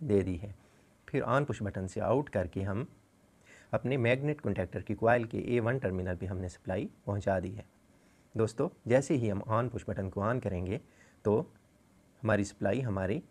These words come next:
मैग्नेट कॉन्टैक्टर के ए वन टर्मिनल पे पहुंच जाएगी, जिससे हमारा मैग्नेट कॉन्टैक्टर on हो जाएगा और हमारी मोटर को सप्लाई जाने लग जाएगी, जिससे हमारी मोटर on हो जाएगी। लेकिन दोस्तों, जब हम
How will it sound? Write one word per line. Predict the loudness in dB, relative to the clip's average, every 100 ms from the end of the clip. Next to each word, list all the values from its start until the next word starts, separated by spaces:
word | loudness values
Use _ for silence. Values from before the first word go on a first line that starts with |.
| 0
मैग्नेट | 2 2 0
कॉन्टैक्टर | -2 -4 -6 -8 -4
के | -2 0 2
ए |
वन | 0 -2
टर्मिनल | -4 -4 -4 -4
पे | -6 -8 -10 -20 -12 -6
पहुंच | -2 0
जाएगी, | 0 0 -2
जिससे | -4 -2 -2
हमारा | -2 -2 -2 -4 -12 -20 0
मैग्नेट | 2 2 0
कॉन्टैक्टर | -2 -2 -2 -2 -4 2
on | 4 4
हो | 2
जाएगा | -2 -4 -6 -10 -14 -20 -6 -2
और |
हमारी | 0 0 2
मोटर | 0 -2 -4
को | -8
सप्लाई | -6 -2 0 -2 -10 _ _ _ -20 -14 2
जाने | 2 4
लग | 2 0
जाएगी, | -2 -2 0
जिससे | -2 0
हमारी | -2 -2 -2
मोटर | -2 -6 -10 -2 4
on | 4 4
हो | 0
जाएगी। | 0 -2 -6 -12 -20 -6 -2
लेकिन | 0 2
दोस्तों, | 0 0 2
जब | 2
हम | 0 -8